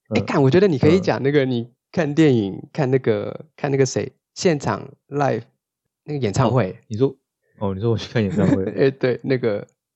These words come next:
Speaker 2: 你知道我在讲哪？
Speaker 1: 哦，你说我带动现场气氛吗？
Speaker 2: 哎，对，对，对，对，对，干那个很北蓝。
Speaker 1: <laughs> 我干那个蛮北蓝的。那个，那个是，那个情况是这样，是，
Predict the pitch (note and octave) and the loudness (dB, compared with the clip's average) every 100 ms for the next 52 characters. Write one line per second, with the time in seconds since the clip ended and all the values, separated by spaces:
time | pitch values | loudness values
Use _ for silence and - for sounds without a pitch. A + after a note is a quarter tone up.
0 | _ _ - A2+ C#3+ C3 C#3+ A2 C3+ A#2 | _ _ -8 0 4 4 4 4 2 0
1 | B2+ A2+ B2+ G#2 F#2 B2 G#2 B2+ C3+ D3+ | -2 -4 -6 -6 -4 -2 0 2 2 2
2 | A#3 - C#3 F#3+ B2 - B2+ C3 C3 A#2 | 2 2 2 2 -2 -4 -4 -2 -2 -2
3 | A#2+ G#2+ G#3+ - - A#2 C#3 C3+ C3 G#2 | -2 -4 -4 -6 -4 -2 0 -2 -2 -2
4 | G#2 F#2+ F2 F2 F2+ _ _ _ _ - | 0 0 -4 -14 -18 _ _ _ _ -2
5 | G3 F3+ D#3 C#3 C3 D3 _ _ _ _ | 0 4 4 4 -2 -6 _ _ _ _
6 | _ _ - A3+ A3 D#3+ C#3+ - F3 D#3 | _ _ 0 2 6 4 4 0 -2 -2
7 | C#3 D#3+ F#3 D#3+ A#2+ A#2 C3 B2 A#2 A2+ | -4 -4 -2 -2 -2 0 0 0 2 0
8 | G2+ A#2 B2+ E3+ D#3+ C#3+ B2+ A#2+ A2+ | 0 -10 -14 -6 -2 -2 -4 -6 -10